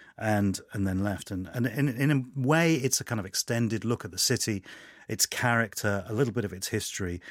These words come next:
and, and, and has kind of invested a hope for the future. And what's really interesting about it was at the beginning, I mean, it's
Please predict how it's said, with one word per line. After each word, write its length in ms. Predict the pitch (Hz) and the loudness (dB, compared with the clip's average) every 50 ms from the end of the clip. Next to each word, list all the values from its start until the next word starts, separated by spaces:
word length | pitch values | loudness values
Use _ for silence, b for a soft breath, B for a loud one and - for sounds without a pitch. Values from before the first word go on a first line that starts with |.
| B B B B B | B B B B B
and, 380 | B 110 113 113 113 110 101 - - - _ _ _ _ _ _ _ - | B 2 2 2 2 0 -2 -6 -12 -16 _ _ _ _ _ _ _ -2
and, 200 | - 127 123 123 - | 0 2 2 2 2
and 340 | - 120 117 120 104 - - _ 123 - - - | 2 2 2 0 -2 -4 -10 _ -20 -20 -10 -2
has 140 | - 120 117 | 2 2 2
kind 220 | - - - 143 127 | 2 2 0 2 2
of 80 | 110 | 2
invested 400 | 113 110 107 123 113 - - - | 2 2 2 2 2 2 0 0
a 60 | 110 | -2
hope 300 | 98 - - 123 123 - | 0 2 2 0 0 0
for 120 | - - 104 | -6 -8 -6
the 80 | 95 | -6
future. 480 | 104 - - 107 113 - - - 95 - - B B B B B B B B B | -4 -2 -2 -2 -2 -4 -8 -10 -10 -12 -14 B B B B B B B B B
And 200 | B 151 170 165 | B 2 2 2
what's 320 | 143 175 180 131 - - | 0 -2 -2 -2 0 4
really 180 | - 226 214 208 | 6 6 8 8
interesting 400 | 196 202 185 - 131 - - 107 | 8 8 6 6 4 2 4 2
about 180 | 98 92 95 90 | 2 2 2 0
it 40 | 101 | 0
was 100 | 107 107 | 0 -2
at 60 | 143 | -2
the 60 | - | -2
beginning, 600 | 113 113 139 - - 196 185 160 104 82 85 90 - | -4 -6 -2 2 4 6 6 6 4 2 -2 -2 2
I 40 | - | 2
mean, 100 | 139 160 | 2 2
it's 80 | 139 | 2